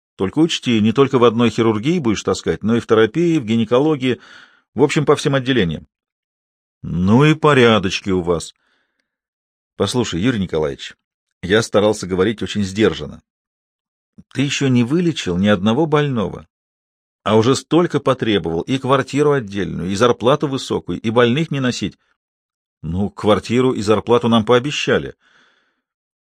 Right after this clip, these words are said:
А больных я буду помогать носить, что вы уж так сразу». «Да ничего, ты прояви себя, покажи, на что способен, а потом требуй». Я три года ходил за заведующим, что до меня тут был.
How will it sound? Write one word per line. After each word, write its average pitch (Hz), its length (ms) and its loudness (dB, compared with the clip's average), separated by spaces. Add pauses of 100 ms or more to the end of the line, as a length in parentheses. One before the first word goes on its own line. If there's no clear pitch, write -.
(140)
А 87 120 -6
больных 120 360 2
я 98 140 4
буду 113 240 -2
помогать 123 440 -2
носить, 113 340 -4
что - 200 -4
вы 87 80 -6
уж - 80 -10
так 85 140 -6
сразу». 73 380 -4 (640)
«Да 202 120 2
ничего, 202 540 -2 (440)
ты 214 140 0
прояви 247 320 2
себя, - 360 -4 (280)
покажи, 190 380 4
на 131 100 2
что 131 140 -4
способен, 113 520 -2
а 95 100 -4
потом 175 300 0
требуй». 165 460 2 (680)
Я 147 280 4
три 170 240 2
года 151 260 4
ходил 113 460 0
за 107 160 0
заведующим, 123 600 0
что 104 120 -6
до 104 100 -2
меня 107 200 0
тут 90 140 -6
был. 82 240 -8